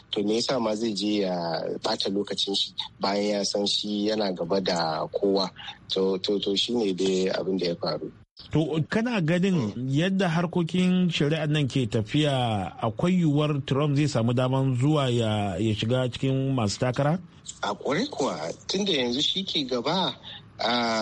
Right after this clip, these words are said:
Speaker 1: akwai wannan tuhume-tuhume da na ainihin gwamnatin tarayya da na kuma jihohi yanzu kamar jihar Georgia da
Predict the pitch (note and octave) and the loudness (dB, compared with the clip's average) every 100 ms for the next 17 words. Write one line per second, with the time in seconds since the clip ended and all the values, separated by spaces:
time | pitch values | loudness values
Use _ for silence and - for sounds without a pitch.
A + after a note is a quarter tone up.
0 | G2+ G2 - - A#2+ F3 F#3+ A3+ G3+ - | 0 -2 -2 -4 -2 0 2 2 0 0
1 | A#2 A2+ A#2 - A#2+ B2+ D3 A#2+ G2+ A2+ | -2 -2 -2 -4 0 0 0 0 2 2
2 | G#2+ G2+ A2 B2+ C3 C3+ C3+ C3+ B2+ C3+ | 2 2 2 2 2 2 0 0 0 2
3 | C3 - C3+ C3 C3 C3 C3 C3 C#3 C3 | 0 0 2 2 2 2 2 2 0 -2
4 | A2+ G#2+ G#2 A#2 C3 B2 A#2+ - G2 G2+ | -2 -2 0 0 2 0 -2 -2 -2 -2
5 | - G#2+ G#2 G2+ A2 - G#2+ - A2+ G2 | -2 -2 -2 -2 -6 -6 -2 0 0 -2
6 | - G#2 G#2+ A#2+ A#2 - - - G#2+ - | -2 -2 -2 -2 -2 -4 -8 -8 -8 -2
7 | A2+ G2 | -2 -2